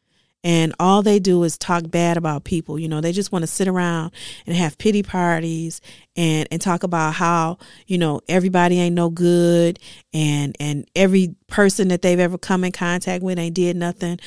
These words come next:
but treated them wrong. That's a reflection of you, right? So when you start canceling them and dropping those friendships, you dropping off pieces of yourself.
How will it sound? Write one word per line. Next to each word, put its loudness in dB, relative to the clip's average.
but 0
treated 2
them 0
wrong. 0
That's 0
a -4
reflection -2
of -4
you, -6
right? -6
So 4
when 2
you 4
start -2
canceling 2
them 0
and -2
dropping -4
those -6
friendships, -6
you 4
dropping 0
off -2
pieces -4
of -2
yourself. -6